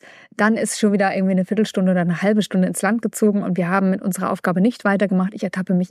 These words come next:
immer wieder dabei und deswegen auch hilfreich, wirklich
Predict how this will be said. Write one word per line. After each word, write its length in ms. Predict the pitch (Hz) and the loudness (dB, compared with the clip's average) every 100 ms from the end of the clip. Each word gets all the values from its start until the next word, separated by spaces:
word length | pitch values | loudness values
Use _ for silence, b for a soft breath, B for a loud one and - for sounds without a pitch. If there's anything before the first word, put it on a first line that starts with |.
| _ | _
immer 260 | 320 330 254 | 0 0 0
wieder 200 | 254 208 | 0 0
dabei 400 | 180 175 180 214 B B B _ | 0 0 -2 -4 B B B _
und 320 | 208 196 185 b _ | 4 4 2 b _
deswegen 460 | 196 202 208 196 | 0 4 2 2
auch 160 | - 185 | -2 2
hilfreich, 480 | 214 220 - 185 - | 2 2 0 -2 0
wirklich 420 | 208 202 185 | -2 0 0